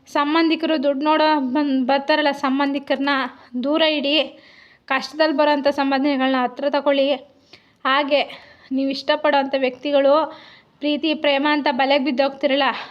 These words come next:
ದುಡ್ಡು ಬರೋ ಪ್ರೇಮ ಇದು ತಾತ್ಕಾಲಿಕ. ನಿಮ್ಮ ಮನಸ್ಸು ನೋಡೋ ಬರೋ ಪ್ರೀತಿ ಶಾಶ್ವತ. ಅದನ್ನೊಂದನ್ನ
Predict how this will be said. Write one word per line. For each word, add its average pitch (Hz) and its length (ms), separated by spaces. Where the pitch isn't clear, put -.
ದುಡ್ಡು 285 300
ಬರೋ 262 240
ಪ್ರೇಮ 269 400
ಇದು 285 520
ತಾತ್ಕಾಲಿಕ. 262 720
ನಿಮ್ಮ 269 180
ಮನಸ್ಸು 262 420
ನೋಡೋ 262 240
ಬರೋ 254 260
ಪ್ರೀತಿ 277 500
ಶಾಶ್ವತ. 277 480
ಅದನ್ನೊಂದನ್ನ 285 640